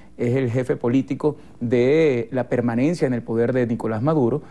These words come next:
y con la oposición no ha querido reunirse, ni siquiera con los promotores del referéndum revocatorio, con lo cual es una demostración clarísima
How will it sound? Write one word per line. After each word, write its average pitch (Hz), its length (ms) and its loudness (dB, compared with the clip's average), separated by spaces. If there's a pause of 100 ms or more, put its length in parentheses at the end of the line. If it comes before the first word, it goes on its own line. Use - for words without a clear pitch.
(200)
y 175 320 4
con 135 240 0
la 120 60 2
oposición 117 440 -4
no 190 60 -2
ha 196 60 -4
querido 175 260 0
reunirse, 175 500 -2 (160)
ni - 80 2
siquiera 127 320 0
con 208 100 0
los 156 100 0
promotores 135 420 -2
del 180 60 -4
referéndum 135 380 -4
revocatorio, 156 640 0 (260)
con 120 120 0
lo 113 120 0
cual 131 260 0
es 131 80 0
una 131 160 0
demostración 143 600 -2
clarísima 127 720 0